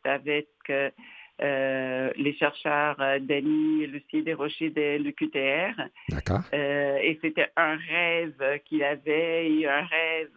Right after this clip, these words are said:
Speaker 1: que j'avais. Et puis, on a commencé à se parler et de là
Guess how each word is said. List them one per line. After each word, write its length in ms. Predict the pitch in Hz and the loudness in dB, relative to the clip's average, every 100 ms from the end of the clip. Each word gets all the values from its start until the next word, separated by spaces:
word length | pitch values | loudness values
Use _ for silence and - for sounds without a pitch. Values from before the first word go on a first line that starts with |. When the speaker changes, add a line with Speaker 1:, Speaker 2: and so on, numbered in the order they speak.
| 139 - | -4 -4
Speaker 1:
que 100 | 147 | -4
j'avais. 720 | 139 135 131 143 160 160 147 | -2 -2 0 0 2 2 0
Et 80 | 143 - | -2 -6
puis, 460 | - 143 143 139 135 240 - - - - | -8 0 2 2 -2 -10 -18 -20 -20 -4
on 240 | 131 139 139 | 0 2 2
a 180 | 139 139 | 2 0
commencé 760 | 151 147 143 135 _ 160 151 | 2 2 0 -4 _ 0 0
à 140 | 139 139 | -2 -4
se 60 | 139 | -6
parler 640 | 135 131 143 147 160 156 | -2 -2 0 0 2 0
et 40 | 143 | 0
de 120 | 135 | -2
là 400 | 127 131 135 | -2 0 0